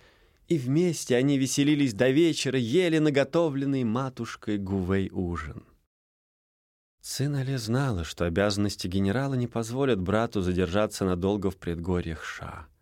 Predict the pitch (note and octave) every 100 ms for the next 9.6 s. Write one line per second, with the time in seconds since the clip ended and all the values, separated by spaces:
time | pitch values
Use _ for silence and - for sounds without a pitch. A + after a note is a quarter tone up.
0 | _ _ _ _ _ B2+ C3 D3+ F3+ -
1 | F#2+ F#2+ - F#2 F#2+ G2 G2 F2+ G2+ G#2
2 | - E2+ E2+ - E2 F#2+ A2 - C2 E2
3 | A2+ D3 G#2+ G#2 C#3+ - A2+ - A2+ G#2+
4 | A#2 A2+ G2 - G2 C3 - G2 G2 G#2
5 | A2+ A#2+ G2+ A2 A2+ G2+ G2+ G2+ C3 C3+
6 | A#2 F#2 F2+ F2+ G#2 A2 G#2+ A#2+ B2 A#2+
7 | B2 - A#2 - G2+ C3+ B2 - - G#2+
8 | A#2+ A#2 G2 F#2+ A#2 A#2+ A#2 G#2+ G#2+ A2
9 | F#2 A#2+ B2+ A#2 G2